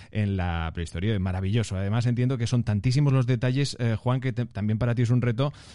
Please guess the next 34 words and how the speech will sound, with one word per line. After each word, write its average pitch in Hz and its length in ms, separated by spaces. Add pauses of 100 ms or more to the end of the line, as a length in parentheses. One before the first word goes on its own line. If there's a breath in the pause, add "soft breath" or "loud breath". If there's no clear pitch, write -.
(140)
concentrarlo 117 720
todo 135 380
y 135 80
esquematizarlo, 117 840
como 104 400
nos 101 280
contaba 110 280
Rodrigo, 113 480 (380 loud breath)
en 117 160
un 95 120
libro, 123 280
¿no? 113 180
Oye, 110 220
¿cómo 117 200
lo, 123 260
cómo 120 200
lo 135 80
estructuras? 117 480
Entiendo 110 300
que 117 60
ahí 127 180
Rodrigo 120 400
te 117 80
ayudó 113 300
mucho, 151 380 (380 loud breath)
pero 101 160
luego 101 220
está 113 160
el 113 80
tema 120 240
de, 139 180
evidentemente, 107 760 (200 loud breath)
que 101 140
resulte 113 580